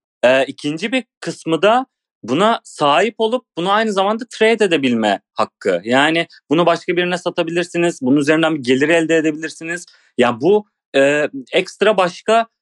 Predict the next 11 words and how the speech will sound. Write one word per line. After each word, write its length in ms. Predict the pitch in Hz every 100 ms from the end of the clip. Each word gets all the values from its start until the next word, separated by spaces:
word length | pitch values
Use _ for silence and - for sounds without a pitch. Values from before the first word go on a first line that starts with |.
| _ 131
e, 140 | 139
kanallar 580 | 143 160 160 170 220 240
da 60 |
açıyor 360 | 220 - - 110
aslında, 500 | 104 - 107 101 98 - _ -
e, 40 | 110 104 101
bu 240 | 104 131 - _
eserlere 520 | 123 - 120 107 104
sahip 320 | 101 104 95 95
olan 220 | 92 92
insanlara. 680 | 92 87 92 90 120 202